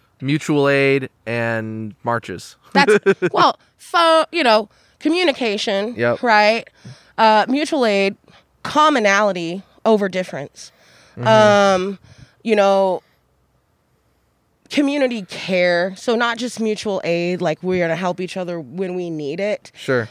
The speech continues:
Speaker 2: But just an overarching feeling of community care and, and an understanding of that. That's a cultural thing. That doesn't come from government policy.
Speaker 1: Sure.
Speaker 2: So, so there's a recon-, like,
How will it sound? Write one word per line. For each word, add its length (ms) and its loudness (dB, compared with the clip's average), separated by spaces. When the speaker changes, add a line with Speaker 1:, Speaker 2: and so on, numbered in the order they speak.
Speaker 2:
But 240 0
just 500 -4
an 200 0
overarching 720 2
feeling 420 -2
of 120 -6
community 440 -4
care 640 0
and, 240 -2
and 180 0
an 140 0
understanding 720 -4
of 80 -10
that. 260 -4
That's 200 -4
a 40 -14
cultural 520 -10
thing. 220 -10
That 120 -8
doesn't 300 -10
come 460 -2
from 560 -2
government 440 0
policy. 680 -6
Speaker 1:
Sure. 280 -2
Speaker 2:
So, 420 0
so 260 2
there's 240 0
a 100 0
recon-, 360 -2
like, 180 -2